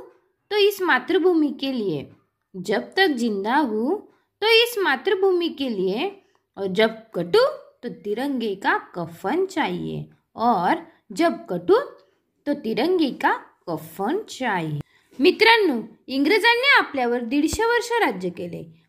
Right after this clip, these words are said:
पण आज आपण स्वतंत्र राष्ट्रात वावरत आहोत. मित्रांनो, आपण रोज प्रतिज्ञा म्हणतो, "भारत माझा देश आहे, सारे भारतीय माझे बांधव आहेत, माझ्या देशावर माझे प्रेम आहे." पण मित्रांनो, खरंच माझे माझ्या देशावर प्रेम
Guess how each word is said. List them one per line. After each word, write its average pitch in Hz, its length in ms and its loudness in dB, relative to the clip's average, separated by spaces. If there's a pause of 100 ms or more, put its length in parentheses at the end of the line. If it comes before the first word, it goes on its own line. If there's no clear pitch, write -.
(140)
पण 214 160 -4
आज 220 340 -2
आपण 320 340 4
स्वतंत्र 247 520 0
राष्ट्रात 339 520 0
वावरत 220 460 -2
आहोत. 233 280 0 (520)
मित्रांनो, 214 560 4 (360)
आपण 415 260 6
रोज 494 260 4
प्रतिज्ञा 269 460 0
म्हणतो, 240 500 -2 (140)
"भारत 254 420 4
माझा 359 340 4
देश 294 360 0
आहे, 311 260 0
सारे 202 340 0
भारतीय 277 440 2
माझे 247 300 2
बांधव 180 420 0
आहेत, 262 260 -2 (480)
माझ्या 214 320 2
देशावर 277 520 0
माझे 294 300 2
प्रेम 226 340 0
आहे." 214 220 -2 (340)
पण 359 140 2
मित्रांनो, 370 580 2 (340)
खरंच 226 360 0
माझे 381 260 4
माझ्या 415 280 2
देशावर 415 460 2
प्रेम 453 280 -2